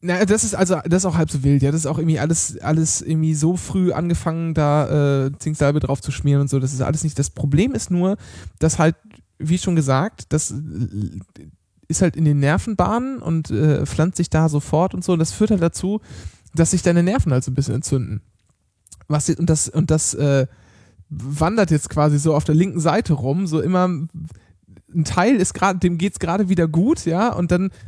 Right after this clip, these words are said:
darum herum entzünden sich dann so andere Nerven. Das heißt, und das, das ist auch so kein richtiger Schmerz irgendwie, das ist einfach nur alles maximal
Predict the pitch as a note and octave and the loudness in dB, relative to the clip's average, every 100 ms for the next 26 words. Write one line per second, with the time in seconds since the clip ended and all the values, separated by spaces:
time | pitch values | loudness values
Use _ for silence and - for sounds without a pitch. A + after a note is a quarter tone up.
0 | - - D#3 F3+ G3+ F3+ E3 A#3 C4+ - | -8 0 2 4 4 4 4 2 -2 -8
1 | - - - D#3+ - A#3 F#3 F3+ F#3+ E3+ | -14 -12 -2 0 2 0 0 0 0 2
2 | E3 G#3 F3+ D#3 D#3 D#3+ E3+ D#3+ E3 E3 | 0 0 2 2 2 0 -2 -2 -2 0
3 | - - - - E3+ E3+ F#3 F#3+ F#3 G3 | -2 -6 -12 -4 -2 0 -2 -4 -2 0
4 | G3 - E3+ D#3+ - - E3 G3 C4+ C4+ | -2 -2 0 0 -2 -2 0 0 -2 -4
5 | - E3 E3 E3 - E3+ F#3 G3+ - A3+ | -4 0 2 0 -2 -6 -4 -2 0 0
6 | - F3+ G3 G3 - - A3 G#3 | 0 -2 -2 -2 -4 -4 0 2